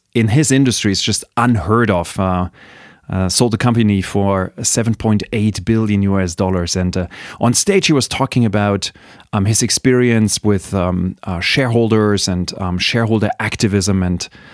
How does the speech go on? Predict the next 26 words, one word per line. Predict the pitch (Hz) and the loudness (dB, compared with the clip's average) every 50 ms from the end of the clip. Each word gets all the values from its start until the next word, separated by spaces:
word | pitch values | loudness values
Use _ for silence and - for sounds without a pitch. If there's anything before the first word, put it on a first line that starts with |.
| - - _ | -20 -16 _
um, | - 101 92 92 92 90 90 - - | -4 -2 0 0 0 -2 -2 -2 0
unfriendly | 120 120 123 - - - 120 117 104 110 104 92 | 0 0 0 0 0 0 0 2 2 0 -2 -2
takeovers, | - 113 113 104 - 98 101 92 101 92 - | 0 -2 -2 0 0 -2 0 0 0 -2 -2
et | 90 - | -4 -2
cetera. | - 165 160 131 117 110 101 | -2 0 2 2 2 2 0
But, | 90 104 98 - - - - - - - - - - | 0 -2 -4 -4 -6 -16 -20 -20 -20 -20 -20 -20 -10
um, | - 107 98 95 90 - - _ _ - | -6 -2 -2 -2 -2 -4 -6 _ _ -6
a-, | 117 98 - - _ | -6 -6 -6 -4 _
afterwards, | 127 147 151 - 160 131 123 110 98 - - | -4 -4 -2 0 0 2 2 2 0 -2 -2
we | 110 113 | -2 -2
talked | 110 - - - 208 - - | -2 -2 -2 -2 -2 -2 -2
about | 233 - 175 156 127 117 - - - - - - - - _ _ | 0 0 2 2 2 0 -2 -8 -14 -20 -20 -20 -20 -20 _ _
how | _ - - - 147 147 160 160 | _ -8 -4 -2 0 2 2 2
he | 143 139 151 139 131 | 2 2 2 2 4
managed | 117 113 113 123 127 131 147 170 185 196 185 - - - - _ | 4 4 4 2 2 2 2 0 0 0 0 -2 -4 -6 -6 _
to | - - - 139 131 127 123 120 117 - - - - - - - _ _ _ _ _ 113 104 | -4 0 2 2 4 4 4 2 0 -2 -8 -18 -20 -20 -20 -20 _ _ _ _ _ -8 -2
get | - 131 143 147 - - | 0 0 0 0 -2 -6
Panera | - - 147 143 131 127 143 160 175 165 117 90 62 52 - - - - | -2 0 2 2 2 2 2 2 2 2 2 0 -2 -4 -6 -10 -10 -2
to | - 127 | 0 0
be | 101 113 110 | 2 2 0
such | 104 - - - 127 107 - - - | 0 0 0 0 -2 -2 -4 -6 -4
a | - 113 104 104 101 101 | -2 0 0 0 0 0
future-ready | - - - - - 175 202 - - - 190 147 117 98 95 110 117 117 107 113 107 - | -2 -4 -8 -6 -2 -2 0 0 2 0 2 0 0 0 -2 -2 0 0 0 0 0 0
organization. | 101 101 95 95 90 90 85 - 87 80 78 - - - - | 0 0 0 0 0 -2 -2 -2 -2 -4 -4 -4 -6 -6 -4
And, | - 98 98 95 95 - - - - - - - _ _ _ - | -2 -2 0 -2 -2 -6 -10 -18 -20 -20 -20 -20 _ _ _ -4
um, | 98 92 90 90 90 90 92 | -2 0 0 0 0 -2 -4